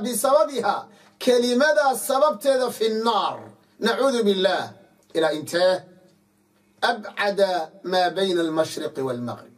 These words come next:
Naarta waxay ku tuuraysaa wax ka fog, ka fog. Ama masaafo ahaan marka la eegayo, qorraxdu meeshay ka soo baxdo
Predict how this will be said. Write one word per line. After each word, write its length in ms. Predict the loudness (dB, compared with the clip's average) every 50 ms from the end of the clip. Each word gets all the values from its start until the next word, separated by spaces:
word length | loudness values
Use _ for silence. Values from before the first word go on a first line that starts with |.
| _ _ _ _ _ _ _ _ _ _ -20 _ _
Naarta 600 | 0 0 2 2 4 2 0 0 0 2 2 2
waxay 340 | 4 2 2 0 0 -2 -4 -2
ku 140 | -2 -2 0 0 0
tuuraysaa 1040 | 2 2 2 4 4 6 6 6 4 4 0 -6 -4 -4 -2 -2 -2 -4 -8 -10 -14 -20 _ _ _ _ _ _ _ _ _ _ _ _ -4
wax 300 | 0 4 4 4 4 2 -6 2
ka 160 | 4 4 4
fog, 240 | 4 0 -4 -4 -4 -8 -18 -20 -20 -20 _ _ _ _ _ _ _ _ _ _ 0
ka 160 | 2 2 2
fog. 220 | 0 -2 -4 -4 -6 -12 -20 -20 -20 -20 _ _ _ _ _ _ _ _ _ _ _ _ _ _ _ _ 0
Ama 480 | 0 0 2 2 0 2 2 0 0 0
masaafo 500 | -2 -2 0 2 2 2 2 0 -2 -4
ahaan 320 | -4 -2 0 0 0 0 0
marka 240 | -2 -4 -2 -2 0
la 120 | 0 2 4
eegayo, 480 | 4 4 4 4 2 -2 -4 -4 -8 -10 -12 -16 -20 -20 -20 _ _ _ 2
qorraxdu 500 | 2 4 4 4 2 2 2 0 0 0
meeshay 380 | 2 0 0 0 2 0 2 4
ka 160 | 4 2 2
soo 300 | 2 2 4 4 4 4
baxdo 520 | 2 0 2 2 0 2 2 2 0 0